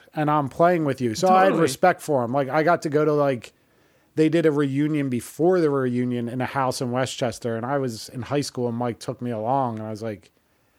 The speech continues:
Speaker 1: "Yo, this is rad. Like, we need to do this, but, like, different." And this other guy was writing heavier type music, screamo, and we recorded a demo, and then we got together and played it.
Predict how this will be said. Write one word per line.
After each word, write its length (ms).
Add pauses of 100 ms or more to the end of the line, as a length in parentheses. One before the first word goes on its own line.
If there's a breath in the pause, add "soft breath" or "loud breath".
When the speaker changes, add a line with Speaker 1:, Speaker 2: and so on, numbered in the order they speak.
(160)
Speaker 1:
"Yo, 220
this 220
is 160
rad. 540
Like, 180
we 200
need 160
to 80
do 200
this, 280
but, 320
like, 380 (1200)
different." 360
And 100
this 140
other 260
guy 220
was 180
writing 480
heavier 760 (440)
type 240
music, 440
screamo, 640 (280)
and 120
we 80
recorded 440
a 40
demo, 400
and 100
then 100
we 100
got 160
together 340
and 120
played 280
it. 240